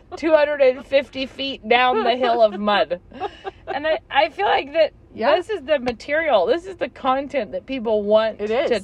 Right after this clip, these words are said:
Speaker 1: tune
Speaker 2: I,
Speaker 1: in for.
Speaker 2: I agree with
Speaker 1: Yeah.
Speaker 2: you, Rach.
Speaker 1: Don't worry, I won't do it, but I'm just saying I have
Speaker 2: <laughs>
Speaker 1: all the fodder for
Speaker 2: I
Speaker 1: it
Speaker 2: know.
Speaker 1: that a person could
Speaker 2: I
Speaker 1: ever
Speaker 2: know.
Speaker 1: need.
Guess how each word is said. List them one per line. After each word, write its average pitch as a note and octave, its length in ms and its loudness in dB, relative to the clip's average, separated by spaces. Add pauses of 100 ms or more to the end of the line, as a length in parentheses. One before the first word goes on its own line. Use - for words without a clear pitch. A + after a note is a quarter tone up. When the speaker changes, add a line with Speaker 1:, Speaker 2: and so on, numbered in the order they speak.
Speaker 1:
tune B3+ 180 -6
Speaker 2:
I, G#3+ 160 2
Speaker 1:
in A#3 200 -2
for. F3+ 260 2
Speaker 2:
I A#3 180 -4
agree G#3 500 -8
with A3 100 -8
Speaker 1:
Yeah. F#3+ 240 0
Speaker 2:
you, E3 60 -2
Rach. E3 220 -10 (300)
Speaker 1:
Don't B3 220 2
worry, G#3 220 0
I G3+ 100 4
won't F#3+ 300 0
do F#3+ 60 -4
it, F#3+ 220 2
but G3 120 -2
I'm G3 120 -8
just G3+ 200 -10
saying A3 240 2
I G4+ 80 6
have G4 300 4
Speaker 2:
<laughs> G#4 40 -2
Speaker 1:
all A#3+ 540 4
the F#3+ 340 2
fodder A#3 680 -4
for G#3 280 0
Speaker 2:
I E3+ 100 6
Speaker 1:
it - 60 2
Speaker 2:
know. G3+ 140 -6
Speaker 1:
that G3 160 4
a F#3+ 80 2
person A3 480 -4
could G#3+ 160 -2
Speaker 2:
I F#3 40 2
Speaker 1:
ever F#3+ 260 2
Speaker 2:
know. F#3 240 -4
Speaker 1:
need. E3 280 -8